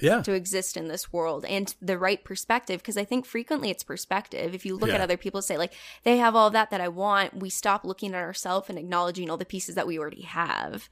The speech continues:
Speaker 1: Yeah.
Speaker 2: And y-, you're an artist. You're doing this work.
Speaker 1: Oh, yeah.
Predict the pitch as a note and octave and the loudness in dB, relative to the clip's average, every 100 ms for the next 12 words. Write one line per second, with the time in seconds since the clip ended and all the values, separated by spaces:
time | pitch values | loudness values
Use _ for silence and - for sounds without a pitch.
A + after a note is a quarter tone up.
0 | - - A2+ G#2 - - A3+ G#3+ G3+ - | -20 0 2 2 -2 -4 2 2 2 -4
1 | G3+ - F3 F#3+ B3 - F#3 E4 - - | -8 -8 -2 2 4 4 6 6 6 4
2 | G#3+ F3+ - F3+ F#4+ B3+ F3 E3 - F3+ | 0 -2 -4 2 6 4 2 -2 -4 0
3 | E3+ A3+ E3 A2 | 8 8 10 6